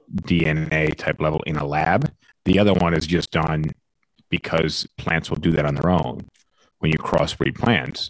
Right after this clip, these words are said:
And crossbreeding plants is G M O, and it's responsible for almost all of the produce on the shelves in any stores and a, a lot of the meat.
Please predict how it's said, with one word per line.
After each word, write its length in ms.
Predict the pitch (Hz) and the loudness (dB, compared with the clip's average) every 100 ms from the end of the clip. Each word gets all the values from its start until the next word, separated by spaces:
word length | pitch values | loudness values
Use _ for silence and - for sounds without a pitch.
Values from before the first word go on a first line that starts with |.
| - | -6
And 640 | 76 78 78 76 78 - _ _ _ - | -2 0 0 0 -2 -6 _ _ _ 0
crossbreeding 600 | 113 110 - 110 87 - | 4 4 4 4 4 2
plants 680 | 113 107 78 80 - - _ _ _ _ | 2 2 2 -2 -6 -12 _ _ _ _
is 320 | - 98 87 | 2 4 4
G 320 | 78 87 95 78 | 0 0 0 2
M 180 | 76 | 0
O, 440 | 104 85 67 90 127 _ _ _ _ _ - | 2 0 0 -4 -8 _ _ _ _ _ -4
and 480 | 85 82 80 80 - | 0 0 0 -2 -4
it's 280 | 90 87 - | -4 -4 -2
responsible 680 | 85 - 95 98 - 80 82 | -4 0 2 2 0 -2 -2
for 320 | - 85 82 - - | -2 -2 -2 -4 -4
almost 420 | 87 82 82 - _ | -2 0 -4 -8 _
all 320 | 92 92 85 | 0 2 0
of 80 | 85 | -4
the 80 | 82 | -4
produce 580 | - 82 78 76 78 - | -2 -2 0 -6 -8 -8
on 160 | 78 78 | -4 -2
the 100 | - | -2
shelves 680 | - 73 71 71 - - - _ _ _ _ _ - | -2 -2 -4 -6 -8 -12 -14 _ _ _ _ _ -2
in 100 | - | 2
any 200 | 82 82 | 2 0
stores 440 | - 120 78 - | 2 4 4 2
and 200 | 98 104 | 2 4
a, 160 | 95 85 - | 4 0 2
a 80 | |
lot 240 | 90 92 104 | 2 4 2
of 80 | 92 | 4
the 80 | |
meat. 460 | 95 135 175 - | 6 6 4 -4